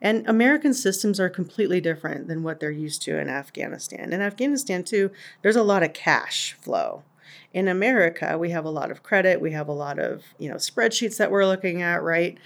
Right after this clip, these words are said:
Um, so it isn't so much as calling people, it is tracking things on spreadsheets. It's, it's using systems that we're used to as Americans.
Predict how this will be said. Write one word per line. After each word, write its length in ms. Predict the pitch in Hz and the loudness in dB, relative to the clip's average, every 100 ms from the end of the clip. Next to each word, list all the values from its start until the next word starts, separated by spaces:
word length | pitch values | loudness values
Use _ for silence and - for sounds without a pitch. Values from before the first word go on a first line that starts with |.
| - - - - | -20 -18 -20 -4
Um, 260 | 170 170 170 | 0 2 2
so 200 | 202 196 | 4 6
it 80 | 226 | 6
isn't 180 | 226 | 4
so 160 | - 190 | 2 2
much 180 | 180 175 | 2 -2
as 100 | 151 | -6
calling 460 | - 320 320 180 | -2 2 4 4
people, 480 | 165 151 151 165 175 | 2 -4 -4 -4 -2
it 140 | - 180 | 0 2
is 400 | 202 202 - - - | 4 2 -2 -8 -10
tracking 580 | - 185 190 190 185 | -2 0 2 0 -2
things 320 | 170 143 - 147 | -2 -6 -8 -8
on 140 | 139 | -8
spreadsheets. 720 | 147 - 160 - - - - | -6 -2 -2 -4 -8 -10 -8
It's, 240 | 151 - - | -8 -8 -10
it's 240 | 151 - | -12 -8
using 400 | 156 190 190 180 | -4 -2 0 -2
systems 640 | 165 - 160 - - 151 | -2 -4 -6 -8 -12 -6
that 160 | 156 165 | -4 -2
we're 260 | 175 262 | 0 0
used 400 | 220 160 175 180 | 0 0 -2 -4
to 120 | - - | -8 -8
as 180 | - | -8
Americans. 800 | 127 143 147 - - - - - | -10 -10 -10 -10 -12 -12 -12 -14